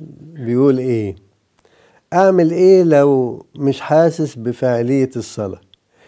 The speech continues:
شايف الناس تعبانة ومتضايقة وبتصلي، بس أنا مش عارف أصلي، مش عايز، زهقان،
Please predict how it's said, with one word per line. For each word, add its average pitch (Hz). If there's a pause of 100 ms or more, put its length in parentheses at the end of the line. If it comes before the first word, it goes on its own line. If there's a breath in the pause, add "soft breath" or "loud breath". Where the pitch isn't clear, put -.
(160 soft breath)
شايف 180
الناس 165
تعبانة 139
ومتضايقة 127
وبتصلي، 139 (340 soft breath)
بس 127
أنا 175
مش 151
عارف 131
أصلي، 139 (540 soft breath)
مش 135
عايز، 131
زهقان، 127